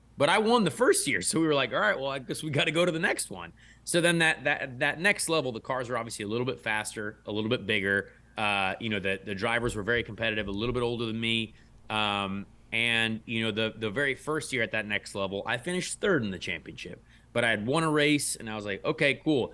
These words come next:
So next year we have to win." But I didn't have the <laughs> scholarship for the next year. So we didn't have a lot of money to put towards that, but we figured it out. We got an investor and, and a couple different people to help us out.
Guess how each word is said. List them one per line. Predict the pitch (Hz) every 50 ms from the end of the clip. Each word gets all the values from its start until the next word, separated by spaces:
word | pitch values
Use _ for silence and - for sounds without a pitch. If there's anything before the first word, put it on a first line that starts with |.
| - - -
So | - - 131
next | 120 131 165 180 170 - - -
year | 143 139 139 135
we | 123 127 120
have | 120 - -
to | 120 107
win." | 113 131 117 95 85 - - - - - - - - -
But | - 247 202 175 - - - -
I | 131
didn't | 147 156 156
have | 156 151 123
the | 120
<laughs> | - -
scholarship | - - 185 - 147 110 - - 147 -
for | - 110
the | 107
next | 101 95 92 - - - -
year. | 110 90 87 87
So | - - 120 107 104 - - - - - -
we | 131 170
didn't | 233 226 190
have | 143 139 165 185 196
a | 190
lot | 165 147 139 135
of | 127 110
money | 113 127 151 180 180 156 135 117
to | - 123
put | 101 - - 147 143 -
towards | - 104 127 139 151 175 180 143 107
that, | 104 101 92 90 95 107 - - - - - - - - - - - 117
but | 110 135 123
we | 123 120
figured | 110 - - - - 180 165 190 190 190
it | 160 143
out. | 127 127 127 127 117 - -
We | 110 120 110
got | 110 139 151 156
an | 160 156
investor | 147 139 120 107 143 147 143 - - - 156 151 151 151 151 147
and, | - - 120 110 104 107 -
and | 113 113 110
a |
couple | 104 - 139 139 - 147 147
different | 135 143 131 147 131
people | 139 143 123 123 117
to | 107
help | 95 117 123 131 -
us | 156 - -
out. | 123 107 104 104 101 -